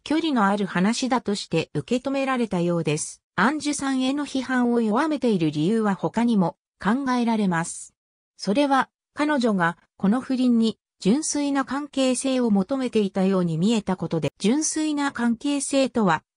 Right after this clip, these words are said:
イギリスの社会学者であるギデンズの言葉です。経済的な目的や社会的な条件によってではなく、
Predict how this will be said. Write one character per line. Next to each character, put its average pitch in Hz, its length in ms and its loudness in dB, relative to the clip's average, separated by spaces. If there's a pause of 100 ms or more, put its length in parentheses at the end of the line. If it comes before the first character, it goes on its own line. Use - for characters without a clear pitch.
イ 175 120 0
ギ 233 140 2
リ 311 120 0
ス - 140 -4
の 294 140 -2
社 247 160 -2
会 285 240 -2
学 285 220 0
者 226 160 0
で 175 100 2
あ 185 80 2
る 180 100 -2
ギ 160 140 -4
デ 233 160 2
ン 285 80 0
ズ 226 140 0
の 185 120 0
言 175 240 -2
葉 190 140 0
で 147 160 0
す。 - 240 -10 (440)
経 254 220 0
済 294 280 -4
的 277 240 -4
な 254 80 0
目 240 200 -2
的 262 320 -2
や 214 220 2 (180)
社 - 200 0
会 302 240 -2
的 294 260 -4
な 262 140 0
条 247 180 2
件 254 260 0
に 240 120 2
よ 233 100 2
っ - 20 -10
て 233 240 -4
で 208 120 0
は 208 120 2
な 208 140 2
く、 - 220 -4